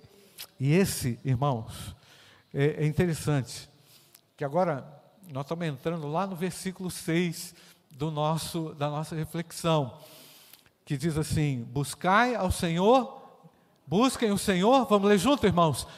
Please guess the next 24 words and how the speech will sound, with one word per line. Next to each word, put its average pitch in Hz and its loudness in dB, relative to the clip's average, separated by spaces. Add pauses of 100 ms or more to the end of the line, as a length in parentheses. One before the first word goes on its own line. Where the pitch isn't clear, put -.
(140)
"enquanto 277 6 (1400)
Ele 185 4
pode 208 4
ser 151 -2
encontrado." 135 -2
Então 143 -2
não 180 -4
vai 185 -2
ser - -2
encontrado 170 -2
em 185 -2
todo 185 -2
o 202 -4
tempo, 160 -4
não. 123 -6 (2500)
Não 131 -4
vai 147 -6
ser - -8
encontrado 127 -6
todo 139 -6
o - -20
tempo. 107 -8
Por - -4
quê? 127 0